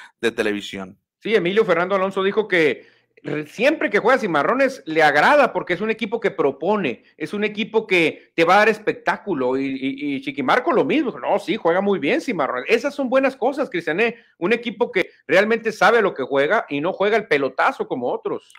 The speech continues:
Speaker 1: Bueno, entonces empatan sin goles, se termina la jornada número nueve de la Liga de Expansión y tendrán que esperar cuatro días para el próximo encuentro que será aquí en Hermosillo,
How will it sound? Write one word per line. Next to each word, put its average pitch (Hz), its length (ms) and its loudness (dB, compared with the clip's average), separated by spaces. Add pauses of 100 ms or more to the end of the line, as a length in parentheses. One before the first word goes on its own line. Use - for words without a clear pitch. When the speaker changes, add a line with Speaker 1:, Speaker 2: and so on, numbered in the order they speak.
(100)
Speaker 1:
Bueno, 127 320 6
entonces 175 420 4
empatan 190 600 4
sin 220 220 -2
goles, 269 400 6
se 160 80 2
termina 156 440 0
la 147 140 4
jornada 147 560 2
número 151 320 2
nueve 185 420 4
de 131 120 4
la 120 120 4
Liga 147 260 2
de 143 60 6
Expansión 214 800 2 (260)
y 117 120 -4
tendrán 131 320 2
que 202 80 -2
esperar 180 400 6
cuatro 233 400 6
días 233 420 2 (240)
para 160 240 8
el 160 140 4
próximo 208 360 0
encuentro 202 400 0
que 165 80 -12
será 143 220 4
aquí 196 160 -2
en 214 80 0
Hermosillo, 254 720 4